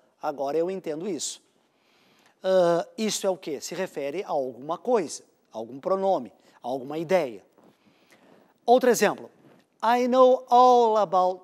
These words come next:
her." Eu sei tudo sobre ela. Então, pessoal, ah, em inglês, ela, ok?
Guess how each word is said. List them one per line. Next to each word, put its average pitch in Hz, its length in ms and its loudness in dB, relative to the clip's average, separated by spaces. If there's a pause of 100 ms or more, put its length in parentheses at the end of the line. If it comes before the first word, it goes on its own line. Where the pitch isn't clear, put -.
her." 127 400 -6 (580)
Eu 175 180 -6
sei 190 360 -6 (200)
tudo 285 360 -2
sobre 208 720 -6
ela. 123 500 -6 (760)
Então, 196 360 -4
pessoal, 123 340 -10 (400)
ah, 175 480 2 (840)
em 139 380 -6 (600)
inglês, 196 680 0
ela, 170 580 -2 (1040)
ok? 156 520 -6